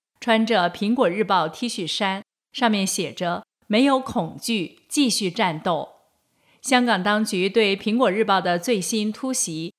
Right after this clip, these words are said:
引发欧美国家及国际团体的强烈谴责。他们表示，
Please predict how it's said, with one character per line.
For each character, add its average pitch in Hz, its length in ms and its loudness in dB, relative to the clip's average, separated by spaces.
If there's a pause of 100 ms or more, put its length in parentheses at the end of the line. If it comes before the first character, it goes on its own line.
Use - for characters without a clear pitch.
(180)
引 208 200 2
发 220 240 2
欧 262 180 0
美 247 160 0
国 175 220 -2
家 208 260 0
及 214 300 -4
国 202 180 -2
际 214 220 -2
团 175 300 -4
体 185 160 -6
的 170 200 0
强 175 240 -4
烈 240 140 0
谴 160 320 -6
责。 143 380 -10 (260)
他 214 100 -2
们 220 140 4
表 185 220 0
示， 190 360 -4